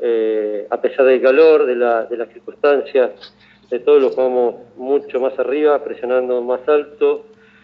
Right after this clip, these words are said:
eh, creando las situaciones y, y bueno, eh, pudimos empatarlo porque, que, que era lo primero que queríamos conseguir y después tratar de, de ganarlo.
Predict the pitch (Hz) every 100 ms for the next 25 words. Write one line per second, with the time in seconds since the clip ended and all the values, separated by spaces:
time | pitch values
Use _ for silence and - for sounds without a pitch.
0 | - - - - 120 117 - 123 135 147
1 | 147 139 135 123 120 117 110 104 127 -
2 | 123 135 127 - 170 170 - 123 123 127
3 | 147 120 - - 120 120 120 117 - 123
4 | 143 165 165 165 175 170 170 139 143 135
5 | - 131 127 - 143 147 143 143 139 131
6 | 147 143 135 135 131 131 - 143 151 131
7 | - 139 127 - _ _ _ _ _ _
8 | - 127 143 131 127 123 127 151 160 175